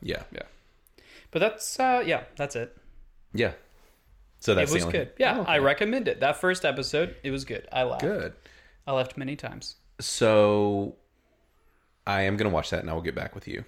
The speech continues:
Speaker 1: I will let you know.
Speaker 2: Okay.
Speaker 1: Sydney really wants to see
Speaker 2: I
Speaker 1: it.
Speaker 2: won't hold my breath.
Speaker 1: Okay. Well, yeah, I mean, we still haven't finished Devs, so, you know, there's that.
Speaker 2: Or something else that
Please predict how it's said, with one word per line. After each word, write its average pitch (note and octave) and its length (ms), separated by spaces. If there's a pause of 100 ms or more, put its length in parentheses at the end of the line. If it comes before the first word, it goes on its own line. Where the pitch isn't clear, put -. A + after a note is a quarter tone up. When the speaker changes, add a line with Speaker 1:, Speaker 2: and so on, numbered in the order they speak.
(340)
Speaker 1:
I - 40
will E2 80
let - 120
you E2 60
know. E2+ 80
Speaker 2:
Okay. - 100
Speaker 1:
Sydney E2 200
really D#2+ 180
wants D#2+ 160
to G#2+ 60
see A#2+ 100
Speaker 2:
I C#3+ 60
Speaker 1:
it. D3 40
Speaker 2:
won't C#3 140
hold B2+ 120
my A#2 80
breath. - 240 (120)
Speaker 1:
Okay. E3+ 200 (440)
Well, F#2 140
yeah, E2 200
I E2 40
mean, E2+ 140
we F2+ 60
still - 180
haven't F2 220
finished - 320
Devs, - 240
so, - 360 (320)
you - 120
know, C#3 320
there's B2+ 160
that. B2+ 180
Speaker 2:
Or B2+ 160
something A#2+ 360
else - 440
that - 200